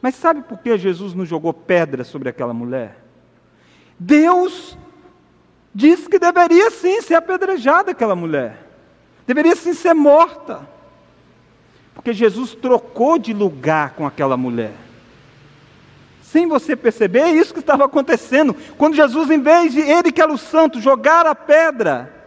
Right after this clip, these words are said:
anos depois, ou tempos depois, melhor dizendo, ele sobe na cruz do Calvário. E naquele ato de morte de Cristo na cruz do Calvário,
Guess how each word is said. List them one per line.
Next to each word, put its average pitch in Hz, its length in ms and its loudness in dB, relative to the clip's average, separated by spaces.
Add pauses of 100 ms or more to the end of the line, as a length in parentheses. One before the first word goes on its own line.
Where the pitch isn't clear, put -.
(1800)
anos 240 380 0
depois, 185 580 -2
ou 185 80 -2
tempos 240 480 -4
depois, 170 380 -4
melhor 160 260 -4
dizendo, 139 500 -8 (360)
ele 165 140 -6
sobe 190 320 -2
na 175 100 -6
cruz 240 380 -12
do 220 100 -10
Calvário. 117 680 -10 (1400)
E 175 80 -8
naquele 254 520 -2
ato 240 340 0
de 196 120 -10
morte 202 480 0
de 175 100 -12
Cristo 226 340 -10
na 202 120 -6
cruz 208 260 -12
do 202 120 -10
Calvário, 135 720 -8